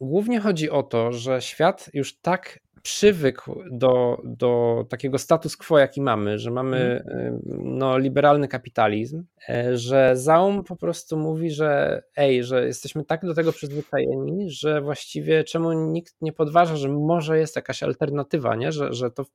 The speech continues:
Speaker 1: czy to jest na pewno najlepsze dla nas, nie? Że, że nie istnieje na razie miejsce, gdzie jakby jest jakaś alternatywa, tak? Gdzie, gdzie jakby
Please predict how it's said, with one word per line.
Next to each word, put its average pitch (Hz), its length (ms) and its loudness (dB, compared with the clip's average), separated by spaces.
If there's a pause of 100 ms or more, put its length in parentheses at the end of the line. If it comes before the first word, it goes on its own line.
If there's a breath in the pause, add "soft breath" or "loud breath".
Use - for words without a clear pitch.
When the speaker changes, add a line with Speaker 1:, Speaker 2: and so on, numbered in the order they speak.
Speaker 1:
czy - 120 -12
to 180 80 6
jest 180 140 4
na 180 80 2
pewno 180 260 -2
najlepsze 165 500 6
dla 107 200 0
nas, 101 260 -6
nie? 156 180 -2
Że, 139 220 -4
że 135 140 -4
nie 147 140 -4
istnieje 175 480 -2
na 131 120 0
razie 135 440 -2 (400 soft breath)
miejsce, 139 540 -2
gdzie 151 260 0
jakby 139 400 0
jest - 400 -4
jakaś 139 300 -6
alternatywa, 139 760 0
tak? 147 360 2
Gdzie, 127 340 0
gdzie 131 440 0 (120)
jakby 123 500 -4